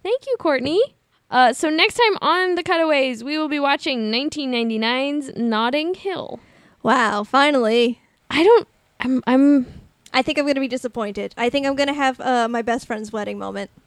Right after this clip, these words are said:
Speaker 1: I don't know, 'cause this is also, like, one of those that everybody's like, "This is one of the best romantic comedies."
Speaker 2: So they said about My Best Friend's Wedding.
Speaker 1: Yeah, but we never know.
Speaker 2: And Four Weddings and a Funeral.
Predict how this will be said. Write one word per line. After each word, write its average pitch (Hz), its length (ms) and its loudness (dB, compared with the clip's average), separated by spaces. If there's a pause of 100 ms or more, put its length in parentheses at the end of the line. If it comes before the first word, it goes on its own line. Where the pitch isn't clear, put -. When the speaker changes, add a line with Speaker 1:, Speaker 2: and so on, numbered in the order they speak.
(180)
Speaker 1:
I 359 120 4
don't 440 260 4
know, 339 380 2
'cause 254 160 -8
this 269 160 -10
is 285 120 -10
also, 320 460 0
like, 285 260 -2
one 254 200 -4
of 262 80 -4
those 262 400 -2
that 233 180 -4
everybody's 240 560 -6
like, 214 300 -4
"This 208 260 -8
is 233 160 -10
one 247 160 -6
of 262 100 -6
the 320 80 -6
best - 380 -10
romantic 247 440 -10
comedies." - 600 -10
Speaker 2:
So 262 380 0
they 262 140 2
said 262 200 0
about 233 220 -2
My 233 100 -2
Best 226 220 -4
Friend's 226 220 -8
Wedding. 220 500 -8
Speaker 1:
Yeah, 302 500 -4
but 339 320 -4 (180)
we 277 200 -8
never 269 100 2
know. 302 300 4
Speaker 2:
And 311 160 -4 (200)
Four 285 220 2
Weddings 269 320 2
and 254 80 -2
a 247 60 -4
Funeral. 208 520 -8